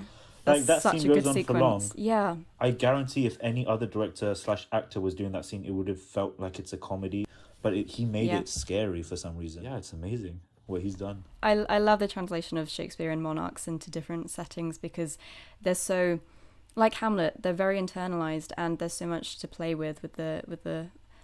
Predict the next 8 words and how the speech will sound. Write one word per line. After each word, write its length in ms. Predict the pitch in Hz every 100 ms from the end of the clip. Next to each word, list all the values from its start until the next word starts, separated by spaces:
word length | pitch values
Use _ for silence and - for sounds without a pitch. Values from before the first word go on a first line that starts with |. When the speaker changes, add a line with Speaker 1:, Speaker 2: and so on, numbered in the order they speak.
| - - -
Speaker 2:
royal 280 | 175 165 156
psyche. 640 | - 165 165 - - 160 - - - - -
And 180 | 226 226
especially 420 | 233 247 254 269
with 140 | 233
the 80 | 220
depiction 580 | 220 208 - - 220 196
of 360 | - 175 175